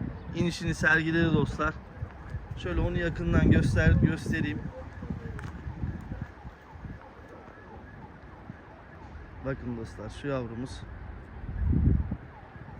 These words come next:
inişini yaptı. Bir saat yirmi beş dakika havada kaldı. Ya benim de vaktim kalmadı. Videomu bu şekilde sonlandırayım dostlar. Şöyle yeni yavruları da göstereyim.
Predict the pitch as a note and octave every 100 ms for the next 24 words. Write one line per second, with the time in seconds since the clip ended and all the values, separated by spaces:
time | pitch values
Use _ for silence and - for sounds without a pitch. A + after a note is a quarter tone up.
0 | - - - - - - - - - -
1 | - E3+ E3+ F3 F3 E3+ D#3+ - F3 F3+
2 | G3 F#3 F3+ E3 F3 F#3 F3+ - E3+ -
3 | - F3 D#3+ C#3+ C#3 C#3 C3 C3 F3 -
4 | - - - - - - D3+ E3+ E3 D#3+
5 | C#3+ - D#3 - D3+ - E3+ D#3+ C#3 A#2+
6 | C3 D3+ E3 E3+ E3 - D#3 D#3 D#3 D#3
7 | D3+ D#3 D#3 D#3+ D3+ C3+ A#2+ - C#3+ -
8 | - - - - - B2+ C3 C#3 C#3+ C3+
9 | C3 C3+ - A#2+ A#2+ - A2+ A#2